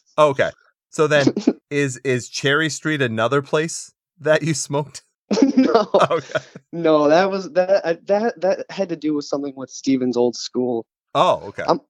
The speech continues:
Speaker 2: I'm about to actually ask him, 'cause I, that was actually, I just made that up. I don't know if that's true. I,
Speaker 1: Oh,
Speaker 2: I
Speaker 1: okay.
Speaker 2: just genuinely don't know why he <laughs> called it two ten League.
Speaker 1: Got it. Okay. Well, I wasn't
Speaker 2: <laughs>
Speaker 1: sure. Is this, is this gonna be a new trend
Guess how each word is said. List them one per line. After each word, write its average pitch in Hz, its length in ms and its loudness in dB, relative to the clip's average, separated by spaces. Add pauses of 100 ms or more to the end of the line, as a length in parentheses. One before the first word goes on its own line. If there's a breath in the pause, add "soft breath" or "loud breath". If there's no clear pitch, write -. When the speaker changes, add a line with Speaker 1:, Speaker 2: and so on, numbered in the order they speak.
(120)
Speaker 2:
I'm 220 100 4
about 269 140 2
to 151 80 6
actually 147 260 0
ask 123 240 0
him, 123 100 -14
'cause 123 160 -10
I, 156 200 2
that 156 260 0
was 160 100 0
actually, 143 300 -2
I 135 80 -2
just 139 140 -12
made 117 240 -8
that 110 140 -10
up. 104 120 -14
I 123 80 0
don't 123 100 -6
know 113 120 -6
if - 80 -16
that's 107 240 -6
true. 110 220 -4
I, 110 120 2
Speaker 1:
Oh, 147 60 6
Speaker 2:
I 156 180 4
Speaker 1:
okay. - 60 4
Speaker 2:
just - 280 -2
genuinely 139 480 -2
don't 127 300 0
know 123 140 -4
why 123 220 0
he 214 180 0
<laughs> - 80 -2
called 247 180 2
it - 160 -4
two 226 240 -2
ten - 240 -2 (140)
League. - 160 -6
Speaker 1:
Got 135 220 0
it. 156 40 2
Okay. 147 320 2 (240 loud breath)
Well, 208 100 4
I 196 60 6
wasn't 214 280 4
Speaker 2:
<laughs> - 20 -2
Speaker 1:
sure. 208 200 2
Is 143 100 -4
this, 156 160 -8 (200 soft breath)
is 151 140 -4
this 160 140 -6
gonna 160 180 -4
be 156 140 0
a 147 60 2
new 147 200 0
trend 135 580 0